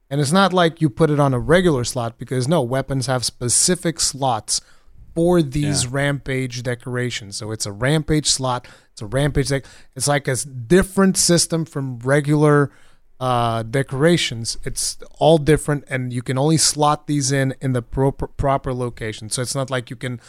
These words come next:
Speaker 1: "Oh, I wanna get all of, like, the, the Rampage skills on a whole set." No, you can't do that. You have to slot it into the Rampage deck. You get one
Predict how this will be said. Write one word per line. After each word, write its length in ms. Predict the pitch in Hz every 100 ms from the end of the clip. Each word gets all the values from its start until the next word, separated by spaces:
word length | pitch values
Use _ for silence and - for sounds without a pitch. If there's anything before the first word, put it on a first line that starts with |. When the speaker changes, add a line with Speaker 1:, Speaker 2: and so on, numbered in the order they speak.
| - - _ -
Speaker 1:
"Oh, 120 | 196
I 80 | 160
wanna 240 | 165 156
get 180 | 151 147
all 200 | 151 147
of, 120 | 127
like, 260 | 139 135 -
the, 280 | 135 123 - - - -
the 100 | 170
Rampage 540 | 147 175 160 165 151
skills 520 | - - 185 170 151 143
on 120 | 147
a 60 |
whole 200 | 139 160
set." 280 | 143 170 143
No, 80 | 147
you 100 | 127
can't 280 | 160 160 -
do 160 | 139
that. 200 | 117 104
You 60 | 120
have 140 | 123 120
to 80 |
slot 540 | 120 - 135 131 143 151
it 100 | 143
into 220 | 139 131
the 100 | 127
Rampage 440 | 131 127 131 123
deck. 200 | 127 127
You 100 | 123
get 200 | 120 120
one 560 | 117 120 123 151 185 202